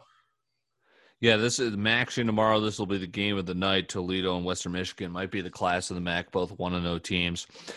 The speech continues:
All right, so there you have it. You've got, uh, Central Michigan. You said minus seven and a half. You got them at. Um,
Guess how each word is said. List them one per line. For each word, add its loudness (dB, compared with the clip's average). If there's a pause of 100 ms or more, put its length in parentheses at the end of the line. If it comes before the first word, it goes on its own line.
(140)
All 8
right, 6
so 4
there 8
you 6
have 6
it. 2
You've 0
got, 4
uh, 6
Central 4
Michigan. 4
You 0
said 2
minus 2
seven 4
and 0
a 2
half. 2
You 0
got 2
them 0
at. 2 (580)
Um, 4